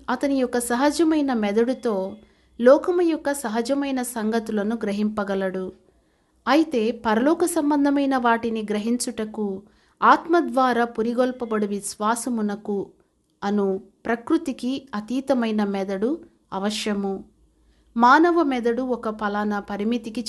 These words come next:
చెందినది కాబట్టి మానవ గ్రహింపునకు కూడా పరిమితి కలదు.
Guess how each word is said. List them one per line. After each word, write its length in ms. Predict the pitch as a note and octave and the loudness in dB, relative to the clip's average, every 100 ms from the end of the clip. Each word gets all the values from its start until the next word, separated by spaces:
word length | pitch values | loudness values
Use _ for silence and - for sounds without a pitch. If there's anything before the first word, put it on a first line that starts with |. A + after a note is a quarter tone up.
| A3+ | -2
చెందినది 680 | G3+ G3+ G3+ G3 G#3 G3+ G#3+ _ _ _ _ _ | -2 -2 -4 -4 -6 -8 -14 _ _ _ _ _
కాబట్టి 480 | G3+ G3 G3 - A#3 | -2 0 0 -4 -4
మానవ 460 | A3+ G3 A3+ C4+ A#3+ | -2 2 2 2 0
గ్రహింపునకు 800 | G#3 F#3+ A3 A#3 A#3 G#3+ G#3 G#3 | -2 -2 -2 -4 -4 -4 -4 -8
కూడా 460 | G3+ F#3+ F#3+ C4 - - _ _ _ A3+ | -8 -6 -4 -6 -8 -20 _ _ _ 2
పరిమితి 420 | A#3 C#4 D4 C#4+ | 4 4 2 -2
కలదు. 540 | C4+ G3+ G3 F#3+ F#3+ | -6 -6 -6 -8 -12